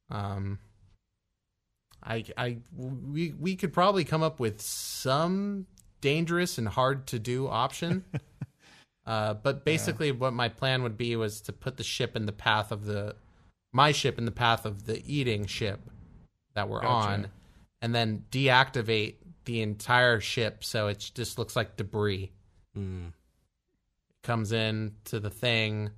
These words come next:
Speaker 1: um, or not. I mean, I could leave it on to, like, hover and land and then deactivate it or whatever. I'm, I'm not really sure. It's risky to have my ship on board this thing, but,
Speaker 2: Mm-hmm.
Speaker 1: like,
Speaker 3: Yeah.
Speaker 1: you know, whatever.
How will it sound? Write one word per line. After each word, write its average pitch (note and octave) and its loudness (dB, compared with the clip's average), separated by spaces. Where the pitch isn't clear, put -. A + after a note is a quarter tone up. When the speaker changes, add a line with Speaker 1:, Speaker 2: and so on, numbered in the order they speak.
Speaker 1:
um, G2 -4
or G#3+ 2
not. D3+ 6
I D3 2
mean, D3 2
I C#3+ 0
could D3 -4
leave C3 2
it A#2 2
on A2+ 4
to, - -6
like, G#2+ 0
hover A2+ 2
and G#2 0
land G#2+ 0
and G2+ -2
then A2 0
deactivate E3 2
it F3+ -2
or E3 -8
whatever. F3+ 0
I'm, D3+ 0
I'm F3+ 2
not G3 4
really D3+ 4
sure. A2+ 2
It's G#2 -2
risky F3 0
to C3 2
have A#2+ 4
my A2 2
ship - -2
on G#2 -2
board G#2 -2
this G2+ -6
thing, G#2 -4
but, G2+ -4
Speaker 2:
Mm-hmm. A2+ -4
Speaker 1:
like, G#2+ -4
Speaker 3:
Yeah. G#2 -2
Speaker 1:
you A2 -6
know, G#2 -2
whatever. A#2+ 0